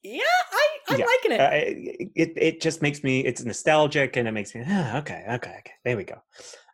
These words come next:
Speaker 2: Um,
Speaker 1: Yeah, it does feel fresh.
Speaker 2: also, I
Speaker 1: Um,
Speaker 2: just wanna,
Speaker 1: it
Speaker 2: I
Speaker 1: does feel
Speaker 2: wanna
Speaker 1: fresh.
Speaker 2: pause this real quick <laughs> to, to give live
Speaker 1: What?
Speaker 2: tsunami updates. <laughs>
Speaker 1: What? Really?
Speaker 2: The waves are finally coming in.
Speaker 1: No.
Speaker 2: Um,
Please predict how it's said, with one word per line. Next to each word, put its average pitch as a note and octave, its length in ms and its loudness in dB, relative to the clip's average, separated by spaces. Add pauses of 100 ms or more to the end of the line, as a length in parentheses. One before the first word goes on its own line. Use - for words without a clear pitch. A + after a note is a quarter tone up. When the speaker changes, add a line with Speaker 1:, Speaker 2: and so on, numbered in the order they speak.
(160)
Speaker 2:
Um, A#2 340 4 (360)
Speaker 1:
Yeah, D#4+ 260 6
it C#4+ 80 4
does F4 180 4
feel F#4+ 120 -2
fresh. - 500 0
Speaker 2:
also, E3+ 220 6
I C3+ 100 6
Speaker 1:
Um, C#3+ 60 2
Speaker 2:
just G#3 160 -2
wanna, C4 180 6 (300)
Speaker 1:
it - 100 -18
Speaker 2:
I - 60 0
Speaker 1:
does C3+ 80 0
feel E3 80 -2
Speaker 2:
wanna G3 80 4
Speaker 1:
fresh. A#3 160 -6
Speaker 2:
pause A3+ 180 4
this - 220 0
real F#2 160 2
quick - 360 -8 (140)
<laughs> - 140 -20
to, - 80 -8 (220)
to C#3+ 100 0
give B2 240 0
live C3 280 6
Speaker 1:
What? - 160 -2
Speaker 2:
tsunami A#2+ 320 2
updates. - 460 -6 (260)
<laughs> F4+ 280 0 (680)
Speaker 1:
What? - 380 -2 (340)
Really? F#3+ 240 0
Speaker 2:
The B2 80 10
waves B2 340 6
are D#3+ 60 4
finally B2+ 400 4
coming D#3+ 300 2
in. B2+ 240 0 (800)
Speaker 1:
No. G3+ 200 2
Speaker 2:
Um, A2+ 260 4